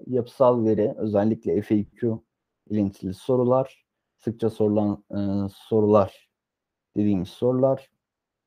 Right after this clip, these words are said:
ücretli arama sonuçları, videolar, site bağlantıları, makaleler, haberler ve yerel işletmeler. Bu şekilde, e, serp liste türleriyle ilgili de ufak bir, e, hatırlatma yapmış olduk.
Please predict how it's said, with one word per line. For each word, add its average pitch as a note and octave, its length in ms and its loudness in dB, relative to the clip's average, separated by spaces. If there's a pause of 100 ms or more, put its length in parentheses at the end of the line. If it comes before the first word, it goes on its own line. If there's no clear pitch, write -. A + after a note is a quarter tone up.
(960)
ücretli C#3+ 480 2
arama C3+ 260 4
sonuçları, B2 680 -2
videolar, A#2 560 2 (140)
site A2+ 320 -2
bağlantıları, G#2+ 720 0
makaleler, G#2 840 0 (420)
haberler B2+ 640 4
ve D#3+ 80 4
yerel B2+ 420 6
işletmeler. G2+ 920 -4 (1600)
Bu C3+ 80 -6
şekilde, A#2+ 480 4
e, A2 340 2
serp A#2 440 0
liste A2+ 300 -6
türleriyle A2 540 0
ilgili G#2+ 320 0
de B2+ 80 0
ufak A#2 400 -2
bir, A#2 220 0
e, A2 260 2
hatırlatma A2 640 -2
yapmış G2+ 420 -8
olduk. A2 540 -2